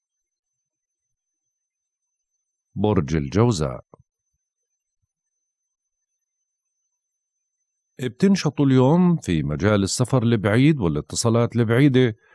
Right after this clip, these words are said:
وممكن تشاركوا في حملة أو ورشة عمل، وبتشتد رغبتكم في التقرب من أحبائكم وتعزيز العلاقة معهم.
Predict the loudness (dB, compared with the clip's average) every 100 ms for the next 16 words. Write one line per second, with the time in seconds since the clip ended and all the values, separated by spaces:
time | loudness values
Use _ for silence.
0 | _ -2 0 2 2 0 0 0 0 -2
1 | -6 -4 -6 -2 0 0 0 -2 -4 0
2 | -2 -2 -6 -4 -2 0 0 -2 -6 -4
3 | -6 -6 -10 -2 -2 0 -2 0 -2 -2
4 | 0 0 0 -2 -4 -4 -2 -2 -2 -2
5 | -4 -4 -6 -6 -4 0 2 0 -2 -8
6 | -6 -6 -2 -2 -2 -2 -2 0 0 -2
7 | 0 0 -2 -4 -6